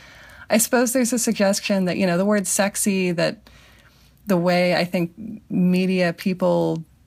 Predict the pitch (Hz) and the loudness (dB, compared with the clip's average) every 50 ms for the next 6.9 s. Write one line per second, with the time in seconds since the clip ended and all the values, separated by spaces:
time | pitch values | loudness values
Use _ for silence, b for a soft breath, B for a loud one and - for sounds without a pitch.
0 | - - - - - - - - 180 175 175 254 311 330 254 175 165 156 156 160 | -20 -20 -12 -8 -6 -4 -2 -2 -2 0 2 2 2 2 2 0 0 0 0 0
1 | 165 160 151 160 156 151 156 156 165 - - - 180 170 165 156 - - - 170 | -2 0 -2 -2 -2 -2 -2 -4 -6 -6 -4 -2 -2 -2 -2 -2 -4 -4 -4 -4
2 | 160 - 165 165 156 160 156 156 147 151 - - 175 165 160 - - 190 175 - | -4 -4 -4 -4 -4 -4 -4 -4 -4 -4 -6 -6 -6 -6 -6 -6 -8 -8 -6 -4
3 | 165 160 151 151 151 - 160 147 147 165 165 165 160 156 160 160 160 160 165 160 | -2 -2 -2 -2 -4 -4 -6 -6 -6 -6 -6 -6 -4 -4 -2 -2 -2 -2 -2 -2
4 | 160 156 151 - - 170 170 156 156 160 151 151 151 156 156 151 151 151 151 151 | -2 -2 -4 -4 -4 -2 -2 -2 -2 -2 -2 -2 -2 -2 -2 -2 -2 -4 -4 -4
5 | 156 143 151 147 - - 160 151 147 147 143 147 143 139 143 151 165 - - - | -4 -4 -6 -8 -8 -6 -6 -4 -4 -4 -4 -4 -4 -4 -6 -6 -6 -6 -6 -4
6 | 175 170 170 160 160 151 156 156 151 151 156 - 156 135 - - - | -4 -4 -4 -4 -4 -6 -6 -6 -6 -6 -6 -6 -6 -6 -6 -8 -10